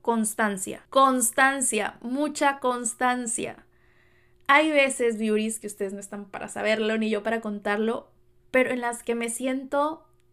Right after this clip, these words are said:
de la chingada y digo, "No, sé que hay personas que están esperando mi frase del día". Y ahí les va la frase del día. Entonces, tu constancia te va a ayudar a llegar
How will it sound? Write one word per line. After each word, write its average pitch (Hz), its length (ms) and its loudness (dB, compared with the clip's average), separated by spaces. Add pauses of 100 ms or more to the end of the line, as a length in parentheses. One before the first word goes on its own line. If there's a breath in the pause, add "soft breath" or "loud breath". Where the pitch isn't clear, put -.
(260)
de 269 180 2
la 277 180 2
chingada 285 760 2 (400)
y 226 140 0
digo, 208 420 0
"No, 214 500 -6 (180)
sé 202 220 -8
que 220 80 -6
hay 226 80 -2
personas 247 720 -8 (320 loud breath)
que 208 80 -8
están 220 300 -2
esperando 220 600 -2
mi 208 160 -4
frase 202 460 -6
del 196 240 -8
día". 190 320 -8 (640 soft breath)
Y 226 120 -6
ahí 196 120 -2
les 208 240 -4
va - 100 -4
la 214 100 -6
frase - 280 -12
del 220 180 -8
día. - 280 -14 (340 soft breath)
Entonces, 254 960 0
tu 262 120 -6
constancia 247 1000 0 (220)
te 233 120 -2
va 233 100 0
a 233 40 2
ayudar 247 640 0
a 233 140 4
llegar 220 520 4